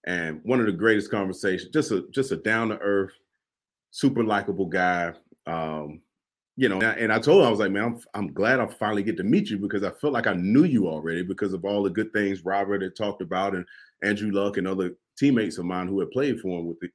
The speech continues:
with the Colts." And so I go back to, I'm like, "Well, if you're embarrassing Bruce B A,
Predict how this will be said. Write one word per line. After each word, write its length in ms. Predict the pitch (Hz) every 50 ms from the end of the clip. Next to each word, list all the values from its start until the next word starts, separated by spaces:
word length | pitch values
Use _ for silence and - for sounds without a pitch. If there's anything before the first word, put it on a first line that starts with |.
| _ _ _
with 160 | 87 90 -
the 80 | - 85
Colts." 380 | - 131 143 127 - - - - - - - _ - _ _ - _
And 240 | 104 104 98 95 92
so 160 | - - 123
I 80 | 123 135
go 140 | 135 - 117
back 280 | 98 113 127 147 147 -
to, 140 | 113 104
I'm 140 | 101 98 101
like, 140 | 98 98 95
"Well, 300 | 98 104 104 101 95 95 - _ _ _ _ _ _ _ _ _ _ _
if 200 | 113 107 - 101
you're 320 | 123 165 185 170 - -
embarrassing 560 | 117 107 92 123 127 120 117 113 - 107 90
Bruce 240 | 85 117 117 113 113 - _ _ _ _ _ _ _
B 200 | 80 107 110 104
A, 320 | 113 170 185 123 95 98